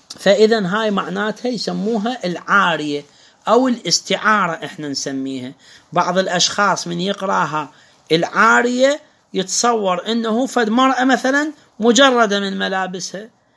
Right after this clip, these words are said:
يقول: "شنو كتاب العارية؟ مو هاي حوزة شلون بيجي حكي؟" لا، العارية مصدرها من الاستعارة.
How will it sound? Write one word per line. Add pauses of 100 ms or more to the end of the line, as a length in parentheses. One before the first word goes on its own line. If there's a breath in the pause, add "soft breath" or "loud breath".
(200)
يقول:
"شنو
كتاب
العارية؟
مو
هاي
حوزة
شلون
بيجي
حكي؟"
لا،
العارية
مصدرها
من
الاستعارة.